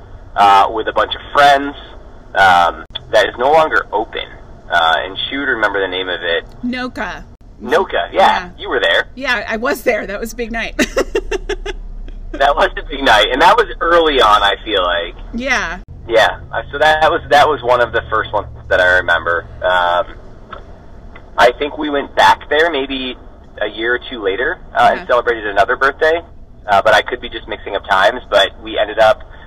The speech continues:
Speaker 1: getting a ride from the owner, Elliot, back to our hotel. We were staying at the, uh, the
Speaker 2: I
Speaker 1: Phoenician.
Speaker 2: Oh,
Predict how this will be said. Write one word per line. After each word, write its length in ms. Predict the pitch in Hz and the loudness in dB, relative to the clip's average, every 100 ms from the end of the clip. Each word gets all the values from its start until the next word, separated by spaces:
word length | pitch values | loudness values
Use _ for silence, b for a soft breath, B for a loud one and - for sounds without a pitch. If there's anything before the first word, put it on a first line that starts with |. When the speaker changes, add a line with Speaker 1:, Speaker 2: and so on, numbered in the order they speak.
| B - | B -6
Speaker 1:
getting 220 | 113 110 | -4 0
a 80 | 104 | 2
ride 480 | 95 92 95 107 117 - | 4 6 6 4 -2 -6
from 440 | 110 98 95 95 - - - | 2 2 2 -2 -14 -18 -16
the 160 | - - | -14 -10
owner, 380 | 107 107 131 - | -8 -4 -4 -2
Elliot, 420 | 95 104 131 185 - - - - | -4 -2 -6 -8 -12 -18 -20 -4
back 300 | - 98 - - | 0 0 -2 -6
to 120 | 123 | 2
our 140 | 104 | 4
hotel. 520 | 104 104 - 87 95 127 | 2 -4 -2 2 2 0
We 120 | 107 | -6
were 100 | 98 - | -10 -6
staying 300 | 98 92 92 | -6 -4 0
at 240 | 90 90 | -2 -2
the, 220 | 92 90 | -10 -6
uh, 300 | 82 80 78 - - - | -4 -2 -4 -6 -12 -10
the 60 | |
Speaker 2:
I 80 | 120 | -8
Speaker 1:
Phoenician. 480 | 120 131 - 156 196 - - - - | -6 -6 -4 -6 -8 -12 -20 -14 -4
Speaker 2:
Oh, 320 | 320 359 - | -2 -2 -6